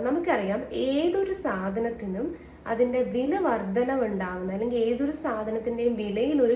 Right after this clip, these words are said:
കയറ്റം ഉണ്ടാവുന്നത് എപ്പോഴും ആ ഒരു പ്രൊഡക്റ്റിന് ഡിമാൻഡ്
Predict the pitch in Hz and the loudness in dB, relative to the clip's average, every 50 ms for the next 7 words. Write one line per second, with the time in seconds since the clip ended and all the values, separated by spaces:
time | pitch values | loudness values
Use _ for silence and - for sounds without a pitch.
0 | 240 - 233 208 208 233 233 - - 349 330 277 220 202 190 196 202 208 214 214 | 2 0 -4 -2 -2 -2 -2 0 0 0 0 0 -2 -2 -4 -6 -6 -6 -4 -2
1 | 220 220 226 - - - 302 269 277 262 - 226 247 285 311 320 311 320 - - | -2 -2 -2 -4 -6 -4 -4 -2 -2 -2 -2 0 0 0 0 0 -2 -2 -2 -2
2 | 226 202 - 294 247 - - - 302 220 196 240 349 339 - - - - - - | -2 -2 -2 -4 -6 -6 -6 -4 -2 0 0 0 0 -2 -4 -10 -16 -20 -20 -20
3 | - - - - - - - - - - 196 202 196 233 240 240 262 262 277 311 | -20 -20 -20 -20 -20 -20 -20 -20 -12 -10 -6 -4 0 0 2 2 2 2 4 4
4 | 302 302 | 4 2